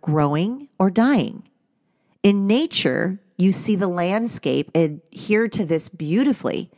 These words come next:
to these natural ebbs and flows. The aligned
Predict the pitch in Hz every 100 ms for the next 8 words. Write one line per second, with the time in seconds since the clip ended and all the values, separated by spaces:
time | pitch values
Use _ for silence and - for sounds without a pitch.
0 | _ _ _ _ _ _ - 180 196 -
1 | 170 160 165 220 - 180 156 - - 170
2 | 165 160 - 151 143 - 165 160 80 170
3 | - - _ _ _ _ _ _ _ _
4 | _ _ _ - 214 208 208 233 320 381